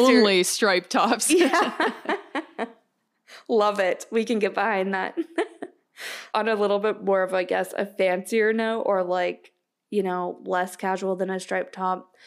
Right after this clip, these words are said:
Speaker 1: is,
Speaker 2: Mm-hmm.
Speaker 1: like, a white Oxford button-up shirt. Like, so many different ways you can wear that. If it's under a sweater and you have the collar poking out, if it's just,
Speaker 2: Mm-hmm.
Speaker 1: you know, as a white button-up shirt, um, that is often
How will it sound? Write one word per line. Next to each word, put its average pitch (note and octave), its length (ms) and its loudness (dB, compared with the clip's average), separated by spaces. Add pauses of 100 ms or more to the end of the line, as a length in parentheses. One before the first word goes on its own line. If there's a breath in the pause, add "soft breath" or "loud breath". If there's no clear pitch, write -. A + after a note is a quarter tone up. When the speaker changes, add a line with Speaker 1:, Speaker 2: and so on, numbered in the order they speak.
(180 soft breath)
Speaker 1:
is, G#3+ 160 0
Speaker 2:
Mm-hmm. G3 80 -2
Speaker 1:
like, F3+ 340 -2
a F#3 380 -2
white F#3 420 -2
Oxford F#3 480 -4
button-up G#3+ 500 -4
shirt. A3+ 440 -2 (220)
Like, F#3 400 -2
so G3 220 -2
many F#3+ 260 -2
different F#3 280 -6
ways F#3 200 -4
you F#3 60 -10
can F3+ 140 -12
wear F#3 160 -10
that. G3+ 340 -4
If G3 140 -12
it's - 260 -6 (440 loud breath)
under G#3 340 2
a G#3 80 2
sweater G3 540 0
and F3+ 140 -4
you F#3 80 -4
have F3+ 180 -6
the - 80 -6
collar A3 420 0
poking G#3 400 -6
out, G3 340 -2
if F#3+ 120 -6
it's F3+ 160 -4
just, G3+ 300 -6
Speaker 2:
Mm-hmm. G3 220 -14 (260 loud breath)
Speaker 1:
you G3+ 80 -4
know, F3+ 180 -2
as F#3 160 -2
a F#3 60 2
white F3+ 360 -2
button-up F#3+ 460 -4
shirt, F#3+ 640 -6 (180)
um, F3 520 -8 (160)
that F#3 220 -2
is G3 120 -2
often G#3+ 640 -6